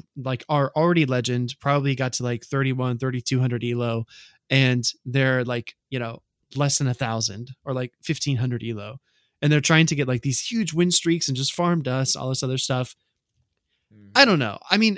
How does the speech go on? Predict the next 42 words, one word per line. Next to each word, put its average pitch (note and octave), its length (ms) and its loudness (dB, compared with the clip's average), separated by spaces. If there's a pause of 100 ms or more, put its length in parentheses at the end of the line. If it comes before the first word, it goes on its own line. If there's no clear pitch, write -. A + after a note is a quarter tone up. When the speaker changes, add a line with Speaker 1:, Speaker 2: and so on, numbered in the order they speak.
Speaker 1:
there's A#3+ 240 0
an G3+ 80 -2
argument F3 520 0 (280)
to E3 100 -2
be D#3+ 80 0
made E3 240 2
as C3 140 -2
well. B2+ 180 0
Like, C3 260 -2
is F#3+ 220 2
Go F#3+ 140 0
Battle E3 260 0
League D3+ 180 -2
supposed C#3 300 0
to - 80 -10
be A2 40 -8
fun, A3 420 -2 (360)
or C#3+ 120 2
is C#3 100 0
it C3 100 -4
supposed - 360 -2
to - 60 -10
be B2 100 -2
competitive? - 760 -10 (320)
I C3+ 80 0
feel F#3+ 220 0
like F3 300 0 (800)
for D3+ 100 0
a C#3+ 40 4
lot C#3 180 4
of A#2 80 -4
casual D3+ 360 0
trainers, C3 360 -2
it's A#2 80 -6
just A#2+ 160 -4
for A2 80 -12
fun. D#3+ 320 -6 (340)
But B2 100 -6
for D3 80 -2
the B2+ 100 -2
competitive C#3 500 0
trainers C3 520 0